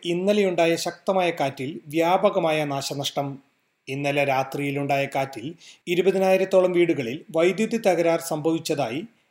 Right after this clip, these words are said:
എൻഡേവർ എനർജി അറിയിച്ചു. വ്യോമഗതാഗതത്തെയും കാറ്റ് സാരമായി ബാധിച്ചു. അതേസമയം, ന്യൂ സൗത്ത് വെയിൽസിലെ ടെന്റൺ ഫീൽഡ് നിവാസികൾക്ക് കാട്ടുതീക്കുള്ള ജാഗ്രതാ നിർദ്ദേശം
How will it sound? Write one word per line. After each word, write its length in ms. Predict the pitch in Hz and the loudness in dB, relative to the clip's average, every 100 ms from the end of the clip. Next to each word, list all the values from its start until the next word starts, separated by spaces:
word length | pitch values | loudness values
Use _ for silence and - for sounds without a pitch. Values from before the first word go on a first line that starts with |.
| - | -4
എൻഡേവർ 500 | 170 175 202 202 160 | -2 2 4 4 2
എനർജി 500 | 139 131 117 139 - - | -2 -4 -6 -8 -6 -4
അറിയിച്ചു. 560 | 147 143 135 143 143 165 _ _ _ _ _ - | -2 -2 -2 -4 -4 -10 _ _ _ _ _ -16
വ്യോമഗതാഗതത്തെയും 1200 | 147 139 143 151 143 139 143 147 147 147 110 139 - 151 | -4 0 2 2 2 2 2 2 -2 -2 -4 -8 -4 2
കാറ്റ് 400 | 139 135 143 143 | 2 2 -2 -2
സാരമായി 600 | - 147 151 165 139 135 | 2 4 4 4 0 -2
ബാധിച്ചു. 480 | 135 131 131 - 139 135 _ _ _ _ _ _ _ - | -2 -4 -6 -6 -6 -8 _ _ _ _ _ _ _ -4
അതേസമയം, 680 | 156 165 170 147 120 139 233 - | 2 2 2 -2 -4 -8 -10 -8
ന്യൂ 180 | 170 185 | -2 -2
സൗത്ത് 360 | 208 208 202 202 | 2 2 2 2
വെയിൽസിലെ 540 | 190 175 185 185 190 - _ 180 | 2 0 0 0 0 -6 _ 2
ടെന്റൺ 380 | 190 190 220 | 2 4 0
ഫീൽഡ് 400 | 226 208 196 185 | 2 -2 -2 -2
നിവാസികൾക്ക് 800 | 165 156 165 170 143 127 113 147 233 - | 0 4 2 0 -4 -4 -6 -8 -10 0
കാട്ടുതീക്കുള്ള 760 | 165 180 214 - 185 180 175 156 | 2 2 -2 -4 -2 2 0 2
ജാഗ്രതാ 520 | 151 160 185 180 185 | 0 0 0 0 0
നിർദ്ദേശം 600 | 156 135 127 120 127 226 | 0 -2 -4 -6 -8 -10